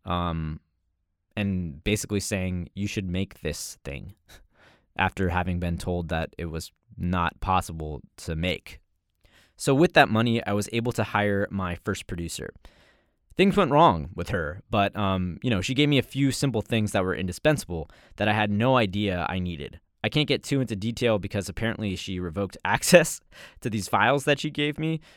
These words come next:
but essentially she gave me a target budget, um, with a breakdown and a full list of crew members that I'd need. And so I now had a even m-, more strong idea of who it was that I'd need on my team,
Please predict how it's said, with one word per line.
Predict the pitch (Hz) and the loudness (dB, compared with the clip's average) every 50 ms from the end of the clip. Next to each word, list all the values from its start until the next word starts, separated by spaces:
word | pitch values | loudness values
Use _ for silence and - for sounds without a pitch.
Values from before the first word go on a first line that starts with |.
| - - | -6 2
but | - 127 127 | 4 4 4
essentially | 113 - 160 151 - 156 151 | 6 4 2 2 4 2 2
she | 135 - 123 | 2 0 0
gave | 95 117 120 113 113 | 0 0 2 2 2
me | 117 107 | 2 2
a | 95 | 0
target | - - 127 127 131 113 - | 0 0 0 2 2 0 0
budget, | 110 104 98 107 113 - - - _ - | 0 0 0 0 -2 -4 -4 -8 _ -4
um, | 104 101 98 95 92 92 90 90 87 87 | -2 0 0 0 0 0 0 -2 -2 -2
with | 92 95 92 - - - - | -2 -4 -4 -6 -10 -12 -10
a | - | -4
breakdown | 85 101 95 92 - - 98 90 90 87 87 87 87 - | 0 2 2 2 0 0 -2 0 0 0 0 -2 -2 -4
and | - 98 95 92 90 87 71 | -4 -4 -4 -4 -4 -4 -6
a | 67 - | -10 -12
full | - - 117 113 113 | -8 -4 -2 0 0
list | 113 110 - 101 | 0 -2 -2 -6
of | - | -10
crew | - - 143 139 | -4 -2 0 0
members | 127 110 101 95 95 90 - | 2 2 2 0 0 0 -2
that | 101 90 | -2 -2
I'd | 87 85 | -2 -2
need. | 87 85 80 78 78 78 78 - - - - - _ _ _ _ | -2 -4 -4 -6 -8 -10 -10 -12 -16 -20 -20 -20 _ _ _ _
And | 120 120 117 | -2 2 4
so | - 135 127 | 6 6 8
I | 120 117 | 8 6
now | 107 110 113 113 117 117 | 6 4 6 6 4 4
had | 120 110 | 4 2
a | 95 87 87 - _ _ - _ | 0 -2 -6 -12 _ _ -6 _
even | 135 135 139 123 104 92 | 0 2 4 4 4 2
m-, | 92 101 - - - | 0 -2 -6 -4 0
more | 98 104 113 113 107 | 2 4 6 6 6
strong | - - - - - 107 101 101 101 | 4 0 -2 -2 0 2 4 4 2
idea | 98 90 82 87 90 90 87 85 | 2 0 -2 -2 -2 -2 -2 -2
of | 58 82 85 80 - - - - _ _ _ _ _ _ _ _ - | -2 -4 -4 -6 -8 -12 -14 -14 _ _ _ _ _ _ _ _ -4
who | - - 156 156 | 4 8 10 10
it | 147 - | 10 8
was | 107 107 104 101 95 - | 6 2 2 2 0 0
that | 101 92 | 0 0
I'd | 92 87 | 0 0
need | 92 95 95 92 87 87 82 - - _ _ _ _ - | 0 0 0 -2 -2 -4 -6 -10 -12 _ _ _ _ -8
on | - 98 104 101 | -2 0 0 2
my | 98 98 95 92 | 2 2 0 0
team, | - - - - 101 92 85 82 82 78 78 | -2 -6 -6 -4 -2 -2 -2 -2 -4 -4 -6